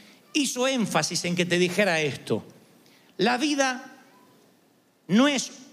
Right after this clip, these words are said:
unidimensional y lineal. Por ejemplo,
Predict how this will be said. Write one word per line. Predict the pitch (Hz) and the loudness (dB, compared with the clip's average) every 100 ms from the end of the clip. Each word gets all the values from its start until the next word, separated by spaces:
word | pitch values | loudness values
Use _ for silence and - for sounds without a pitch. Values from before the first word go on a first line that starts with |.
| - | 4
unidimensional | 277 269 254 247 226 220 214 214 - 214 220 240 233 | 8 8 8 6 4 4 2 2 0 0 2 0 -2
y | 208 185 | 0 0
lineal. | 180 170 147 120 107 - - - - _ - _ | 2 2 0 0 -2 -6 -20 -20 -20 _ -20 _
Por | - 220 | 4 4
ejemplo, | 202 190 147 120 127 | 2 -2 -4 -2 0